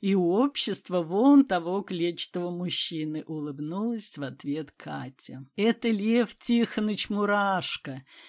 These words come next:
человек, посвятивший жизнь зеркалам. Сейчас он ищет круглые японские зеркала с треугольным краем.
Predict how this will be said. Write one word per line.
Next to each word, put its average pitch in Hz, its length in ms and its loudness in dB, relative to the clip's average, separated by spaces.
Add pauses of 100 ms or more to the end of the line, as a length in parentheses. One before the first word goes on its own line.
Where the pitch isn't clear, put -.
(120)
человек, 170 760 0
посвятивший 190 960 -4
жизнь 170 580 -4
зеркалам. 143 1040 -4 (460)
Сейчас 302 580 0
он 247 160 6
ищет 262 440 4
круглые 254 680 2
японские 220 720 0
зеркала 180 800 0
с - 140 -6
треугольным 220 1000 0
краем. 196 760 0